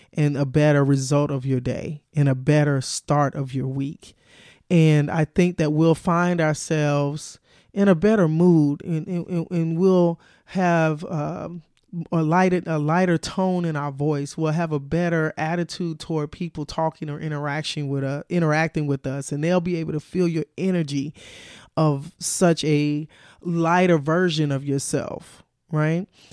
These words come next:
'Cause, guys, I know that life can be complex. I know that things that we're doing can be complex,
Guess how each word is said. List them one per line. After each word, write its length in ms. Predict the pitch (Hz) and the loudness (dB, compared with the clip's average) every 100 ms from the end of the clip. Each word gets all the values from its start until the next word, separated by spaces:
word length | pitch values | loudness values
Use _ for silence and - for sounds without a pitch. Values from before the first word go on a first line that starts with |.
| - | -4
'Cause, 160 | - 185 | -2 2
guys, 300 | 214 214 214 | 2 2 2
I 80 | |
know 200 | 240 254 | 0 0
that 140 | 240 208 | 2 2
life 240 | 202 202 | 2 0
can 140 | - 196 | -2 -4
be 120 | 180 | -2
complex. 640 | - 170 208 - - - - | -4 -6 -6 -8 -12 -16 -6
I 80 | 156 | -2
know 260 | 165 185 196 | 2 4 4
that 320 | 170 160 151 _ - _ | 4 2 0 _ -20 _
things 300 | 190 214 196 | 6 6 6
that 120 | 185 | 4
we're 140 | 185 185 | 2 2
doing 260 | 170 196 | 2 0
can 160 | 185 165 | 0 -2
be 120 | 170 | -4
complex, 720 | 160 156 - 185 147 - - | -4 -8 -4 -4 -4 -10 -16